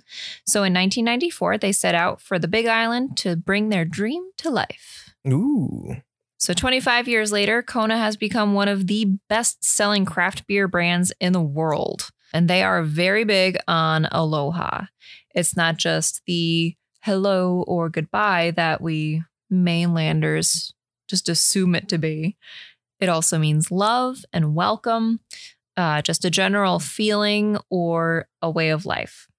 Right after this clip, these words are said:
Speaker 2: Hmm.
Speaker 1: Aloha is the idea that we are all connected to everyone and everything around us, and that true joy is found in respecting this connection.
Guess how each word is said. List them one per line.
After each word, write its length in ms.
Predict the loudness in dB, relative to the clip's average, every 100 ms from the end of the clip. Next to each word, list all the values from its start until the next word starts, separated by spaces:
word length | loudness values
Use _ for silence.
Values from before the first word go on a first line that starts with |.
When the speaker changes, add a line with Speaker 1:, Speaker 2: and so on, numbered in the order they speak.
| _ _ _ _ _ -2
Speaker 2:
Hmm. 100 | -2 -4 -14 -4
Speaker 1:
Aloha 420 | 0 2 2 0
is 100 | 0
the 140 | 0 0
idea 440 | 0 0 0 0
that 140 | 0
we 100 | 0 0
are 140 | 0
all 200 | 0 0
connected 440 | 0 -2 -2 -4 -4
to 160 | -2
everyone 680 | 0 0 0 0 0 2 2
and 140 | 0
everything 480 | 0 0 -4 -2 -2
around 400 | 0 0 0 0
us, 340 | -2 -2 -4 -6 -14 -14 -2
and 80 | -2
that 120 | 0
true 240 | 0 0
joy 280 | 2 2 2
is 160 | 0 -2
found 420 | 0 0 0 0
in 100 | 0
respecting 520 | 0 -2 -4 -2 0
this 160 | 0 -2
connection. 640 | -4 -6 -8 -6 -2 -4